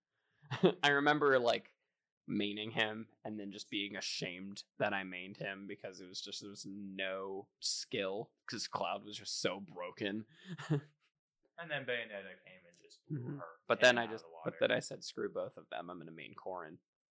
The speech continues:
Speaker 1: <laughs> Which I still do. I kinda still
Speaker 2: Man of
Speaker 1: main
Speaker 2: culture.
Speaker 1: Corrin. I still do like to play Corrin.
Speaker 2: Man, man of culture.
Speaker 1: Even though I, I mostly, I mostly main, uh, Joker though.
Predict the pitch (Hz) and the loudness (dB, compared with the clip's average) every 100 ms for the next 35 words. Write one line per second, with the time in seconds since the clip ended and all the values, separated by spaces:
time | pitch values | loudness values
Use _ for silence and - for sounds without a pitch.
0 | _ 160 147 - 247 233 - 208 - _ | _ 0 2 2 4 4 4 2 0 _
1 | _ _ - - - 208 233 214 208 - | _ _ -14 -2 4 6 6 6 4 4
2 | - 202 190 139 170 147 135 139 151 160 | -2 0 2 4 8 10 8 8 6 6
3 | 143 143 139 127 127 123 120 117 113 104 | 2 0 0 0 0 2 2 2 0 -2
4 | 170 - - - 190 151 - 170 156 135 | -4 -10 -20 -10 0 2 4 6 6 4
5 | - - 120 110 107 - - 107 95 107 | -4 0 4 6 6 4 -6 -4 -4 -4
6 | 90 82 87 - _ 104 104 101 101 98 | -6 -6 -10 -14 _ -20 -20 -20 -18 -16
7 | 98 98 - 82 - - 87 - - - | -16 -16 -12 -12 -12 -20 -8 -6 -4 -6
8 | - - _ - 123 113 110 113 - 87 | -6 -8 _ -4 -2 -2 -2 -6 -6 -8
9 | 90 98 _ _ _ _ _ 123 120 120 | -6 -10 _ _ _ _ _ 2 2 0
10 | 117 113 107 101 98 92 - _ _ _ | -2 -4 -4 -6 -8 -12 -16 _ _ _
11 | - 95 78 76 - 80 50 76 76 80 | -2 -2 -2 -8 -14 -16 -18 -16 -12 -12